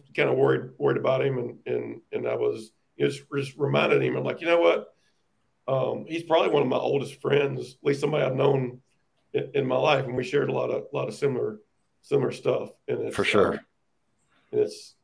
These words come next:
Speaker 1: it's, it, it's good to have that, to share some of the, s-, the similar situations and stuff. And it's, you know, 'cause we, you know, we've known each other a long time, and, and it's for him to have, to be able to,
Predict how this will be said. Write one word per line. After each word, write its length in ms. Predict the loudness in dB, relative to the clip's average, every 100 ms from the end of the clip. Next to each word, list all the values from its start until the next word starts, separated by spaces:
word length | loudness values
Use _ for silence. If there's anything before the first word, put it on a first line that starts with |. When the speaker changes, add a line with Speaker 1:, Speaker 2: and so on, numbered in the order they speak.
| _ _ -14
Speaker 1:
it's, 360 | -14 -16 -20 _ -8
it, 180 | -8 -4
it's 160 | -4
good 240 | -2 -2 0
to 80 | -2
have 300 | -2 -2 -2
that, 420 | -4 -6 -12 -6
to 300 | -4 -6 -10 _ _
share 220 | -6 -4 -2
some 180 | -2
of 60 | -4
the, 60 | -8
s-, 60 | -16
the 60 | -14
similar 500 | -4 -4 -2 -6 -8 _ _
situations 680 | -10 -8 0 0 0 -4 -8
and 100 | -10
stuff. 320 | -4 -2 -2
And 120 | -6
it's, 300 | -8 -12 -20 _ _ _ _ _ -8
you 80 | -2
know, 120 | -2
'cause 220 | -2 -6
we, 140 | -2 -2
you 180 | -2 -12 _ _ _ _ _ _ _ _ _ _ _ _ -2
know, 100 | 0
we've 120 | 4
known 220 | 6 6
each 80 | 4
other 140 | 2
a 100 | 2
long 320 | 0 0 -2 -2
time, 360 | -4 -2 -4
and, 180 | -6 -8
and 180 | -6 -6
it's 240 | -6 -12 _ _ _ -6
for 80 | 0
him 200 | 2 2
to 40 | 0
have, 300 | 2 2 -2
to 640 | -12 _ _ _ _ 2
be 80 | 2
able 200 | 2
to, 80 | -4